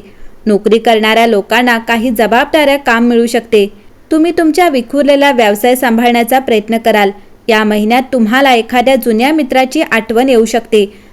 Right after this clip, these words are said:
जर तुम्ही सहलीला गेलात, तर तुम्हाला वाहन थोडे काळजीपूर्वक चालवावे लागेल. उंच ठिकाणी जाणे टाळा. तुमच्या मुलांच्या विनंतीनुसार तुम्ही नवीन वाहन आणू शकता. मीन राशी, आज मीन राशीच्या विद्यार्थ्यांसाठी हे चांगले राहणार आहे.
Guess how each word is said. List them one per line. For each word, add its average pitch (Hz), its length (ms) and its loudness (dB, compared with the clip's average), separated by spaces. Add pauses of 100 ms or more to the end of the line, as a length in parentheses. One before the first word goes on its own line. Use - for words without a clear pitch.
(240)
जर 262 260 4
तुम्ही 262 220 2
सहलीला 240 480 2
गेलात, 240 380 2 (340)
तर 320 240 2
तुम्हाला 302 360 2
वाहन 240 460 0
थोडे 269 240 2
काळजीपूर्वक 262 920 -2
चालवावे 220 440 2
लागेल. 220 340 0 (420)
उंच 302 260 2
ठिकाणी 285 500 0
जाणे 233 340 0
टाळा. 220 380 0 (340)
तुमच्या 233 280 0
मुलांच्या 220 520 0
विनंतीनुसार 240 800 0 (360)
तुम्ही 262 220 4
नवीन 247 340 2
वाहन 285 360 0
आणू 233 220 0
शकता. 226 440 -2 (200)
मीन 294 280 4
राशी, 247 460 0 (340)
आज 247 240 0
मीन 226 300 4
राशीच्या 277 500 0
विद्यार्थ्यांसाठी 262 920 0
हे 262 160 2
चांगले 240 440 2
राहणार 240 320 0
आहे. 220 260 0